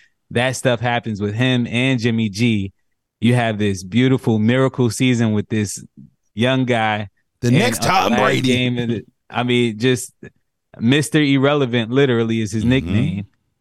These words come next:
Speaker 1: And then on the last game of the season, he hurts his elbow where he's forced not to be able to throw. Like, it's, like I said, <laughs> I saw that meme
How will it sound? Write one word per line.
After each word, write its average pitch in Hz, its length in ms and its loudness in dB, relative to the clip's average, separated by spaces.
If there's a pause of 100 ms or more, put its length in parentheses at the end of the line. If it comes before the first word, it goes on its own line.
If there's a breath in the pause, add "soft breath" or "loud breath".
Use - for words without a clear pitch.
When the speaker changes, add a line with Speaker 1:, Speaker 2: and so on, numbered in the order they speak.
(180)
Speaker 1:
And 110 180 0
then 117 160 2
on 113 120 0
the 110 80 0
last 113 340 0
game 113 320 -2
of 104 60 0
the 101 80 -2
season, 101 640 0
he 104 280 -4
hurts 104 220 0
his 98 160 -4
elbow 95 500 -2 (500)
where 98 220 -4
he's 98 240 -2
forced 107 320 0
not 104 280 -4
to 107 120 -6
be 104 160 -2
able 101 160 -2
to 98 100 -6
throw. 101 320 -4
Like, 107 300 -4
it's, 107 400 -6 (960 soft breath)
like 127 200 0
I 123 80 0
said, 135 360 2
<laughs> - 20 0
I 127 360 -2
saw 139 300 2
that 135 340 0
meme 156 500 2